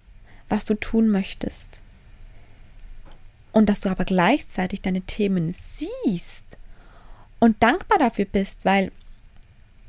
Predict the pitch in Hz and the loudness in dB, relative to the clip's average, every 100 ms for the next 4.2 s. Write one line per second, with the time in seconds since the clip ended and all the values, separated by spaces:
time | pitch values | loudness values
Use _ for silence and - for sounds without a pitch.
0 | - - - 226 277 262 294 - - - | -20 -18 0 4 6 6 2 2 0 -2
1 | 226 214 226 208 - 311 - - 214 - | -2 2 2 0 0 0 0 -6 -4 -2
2 | - 208 208 190 - - 202 254 - - | -2 -2 -2 -4 -4 -2 0 0 -2 -16
3 | - - 190 202 - - 226 269 214 196 | -16 -4 -2 0 -2 0 2 2 2 -2
4 | - - | -6 -10